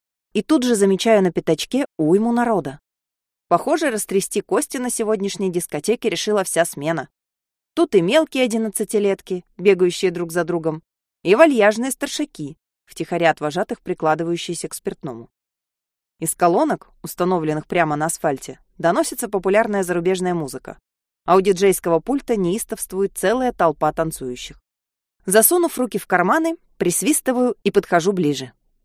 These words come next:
Никогда бы не подумала, что скажу это, но сейчас я действительно согласна с высказываниями нашей пожилой соседки тёти Любы. Молодёжь нынче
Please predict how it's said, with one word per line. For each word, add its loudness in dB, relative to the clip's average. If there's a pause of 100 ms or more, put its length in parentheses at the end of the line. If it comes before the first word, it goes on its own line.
(300)
Никогда 2
бы 0
не 0
подумала, 2
что -6
скажу -4
это, -6 (440)
но 4
сейчас -2
я -2
действительно 0
согласна 0
с -6
высказываниями 2
нашей 0
пожилой 2
соседки -4
тёти 0
Любы. -2 (460)
Молодёжь 4
нынче -6